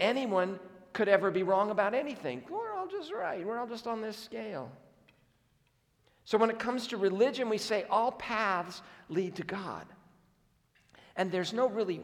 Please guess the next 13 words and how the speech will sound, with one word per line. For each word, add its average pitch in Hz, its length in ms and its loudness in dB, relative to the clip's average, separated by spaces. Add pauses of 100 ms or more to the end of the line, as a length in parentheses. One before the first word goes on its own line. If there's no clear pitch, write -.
right 151 360 -2
way. 92 320 -8 (480)
The 139 80 -2
right 185 320 2
way 185 200 4
is 175 100 -2
to 190 100 0
believe 185 560 0
whatever 175 280 2
you 165 120 -4
think 131 240 -8
is 120 120 -12
true. 135 340 -8